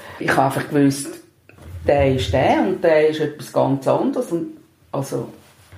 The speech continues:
mit, mit Mädchen kann ich ja auch zwei Freundschaften haben, wo man jetzt nicht mit Männern.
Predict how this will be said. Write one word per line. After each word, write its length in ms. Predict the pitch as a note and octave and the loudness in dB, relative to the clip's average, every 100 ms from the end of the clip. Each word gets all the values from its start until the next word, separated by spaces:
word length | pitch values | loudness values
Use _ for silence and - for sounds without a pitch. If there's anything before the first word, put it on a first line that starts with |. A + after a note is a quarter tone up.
| - - - _ - | -20 -20 -20 _ 2
mit, 300 | D#3+ - D#3 | 2 2 0
mit 160 | D#3 | 2
Mädchen 440 | C3+ C3+ C#3+ D3+ C#3+ | 2 0 0 -2 0
kann 160 | D3 | 0
ich 120 | C3+ | 0
ja 320 | C#3 C#3 E3 G3 | 0 0 0 -2
auch 40 | G3 - - | -4 -14 -4
zwei 440 | F#3+ F3+ F3+ F3+ | 0 2 2 -4
Freundschaften 840 | - F#3 F3+ - F#3 F3+ - F#3+ A3 | -2 0 0 0 0 0 -2 -2 0
haben, 280 | F#3+ A#2 - | 0 0 -2
wo 180 | D3+ C3+ | 0 2
man 160 | C#3 | 2
jetzt 140 | - - | 0 -2
nicht 160 | D#3+ - | -2 0
mit 180 | C#3 | 0
Männern. 480 | B2 C3 F3+ F3 - | 2 2 0 -2 -4